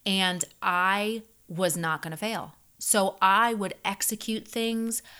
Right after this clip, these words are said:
perfectly because there was no way I was gonna fail at a belt test.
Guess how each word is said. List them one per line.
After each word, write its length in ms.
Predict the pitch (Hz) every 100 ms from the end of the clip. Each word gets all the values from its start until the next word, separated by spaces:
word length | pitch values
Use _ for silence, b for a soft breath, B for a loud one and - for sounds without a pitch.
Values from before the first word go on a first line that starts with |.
| B B - - -
perfectly 880 | - 247 254 247 214 165 - - - B B B B
because 460 | 196 220 202 190
there 180 | - 202
was 160 | 190 170
no 140 | 196
way 480 | 180 262 269 170 170
I 100 | 170
was 140 | 170 160
gonna 160 | 170
fail 280 | 160 170 151
at 80 | 151
a 40 |
belt 220 | 160 277 -
test. 360 | - - -